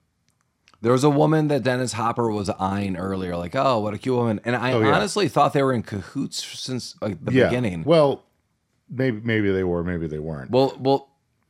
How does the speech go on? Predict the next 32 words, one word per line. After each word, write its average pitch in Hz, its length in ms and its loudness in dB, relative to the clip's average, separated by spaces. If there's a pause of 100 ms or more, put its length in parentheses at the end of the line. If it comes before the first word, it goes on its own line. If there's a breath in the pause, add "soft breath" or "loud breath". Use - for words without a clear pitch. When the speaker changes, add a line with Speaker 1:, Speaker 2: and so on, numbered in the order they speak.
(180)
Speaker 1:
that, 139 320 6
then 131 320 2
he 165 100 2
calls 139 320 -2
her 117 160 2
over 107 460 0
Speaker 2:
Well, 151 180 8
Speaker 1:
and 107 60 0
is 95 80 -6
like, 101 300 -4
they 101 160 -2
Speaker 2:
well, 98 100 4
Speaker 1:
concoct 101 400 -6
a 90 40 -4
plan. 101 520 -8 (120)
Speaker 2:
Well, 135 200 6
yeah. 123 220 4
So 147 260 4
what 135 200 4
happens 165 400 2
is 107 300 0 (680)
Kiefer 165 240 -2
Sutherland, 127 600 2 (220)
Kiefer, 151 400 0
Kiefer, 160 300 -6 (240)
fucking, 151 460 -6
I 98 140 -6
can't 113 220 -4
say 117 120 0
this 90 160 -4
dude's 78 220 -8
name. 67 200 -10